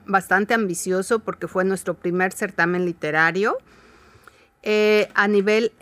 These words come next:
estatal, ¿no? Lo que queríamos era descubrir dónde estaban todos esos escritores de Washington,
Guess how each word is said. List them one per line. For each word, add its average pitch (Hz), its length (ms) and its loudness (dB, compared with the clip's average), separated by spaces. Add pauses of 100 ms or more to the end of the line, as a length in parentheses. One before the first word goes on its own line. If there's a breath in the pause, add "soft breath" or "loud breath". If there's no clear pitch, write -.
(300)
estatal, 165 680 0 (160)
¿no? 180 320 0
Lo 214 180 2
que 190 140 -6
queríamos 226 560 -2
era 208 480 2
descubrir 202 800 -2
dónde 226 240 2
estaban 214 400 0
todos 208 460 -2
esos 202 640 -2 (240 loud breath)
escritores 190 920 -2
de 175 120 0
Washington, 220 920 0